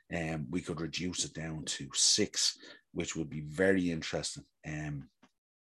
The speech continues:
going into the last two months of the season. So this has been your Liverpool versus Norwich preview. No doubt we will be back Saturday afternoon with the match reaction and the player ratings. Hope the Reds do the absolute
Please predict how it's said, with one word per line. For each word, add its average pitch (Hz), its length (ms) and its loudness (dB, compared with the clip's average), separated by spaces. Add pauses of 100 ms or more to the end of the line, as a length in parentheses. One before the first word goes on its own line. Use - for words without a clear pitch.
(280)
going 87 280 2
into 85 200 -2
the 78 140 -6
last 78 320 -2
two 80 120 -4
months 80 300 -4
of 73 120 -10
the 69 60 -10
season. 82 400 0 (580)
So 82 180 2
this 113 220 6
has 107 180 12
been 123 340 8
your 104 380 12 (160)
Liverpool 101 640 8
versus 90 420 6
Norwich 90 380 2
preview. 117 500 12 (460)
No 92 120 8
doubt 101 240 10
we 95 120 6
will 92 160 4
be 90 120 4
back 98 240 4
Saturday 95 440 6
afternoon 92 480 4
with 87 100 0
the 85 60 -6
match 95 240 2
reaction 90 400 2
and 85 100 -2
the 78 60 -6
player 90 320 4
ratings. 98 500 4 (400)
Hope 98 160 6
the 87 100 2
Reds 90 280 6
do 92 180 4
the 87 140 2
absolute 80 400 0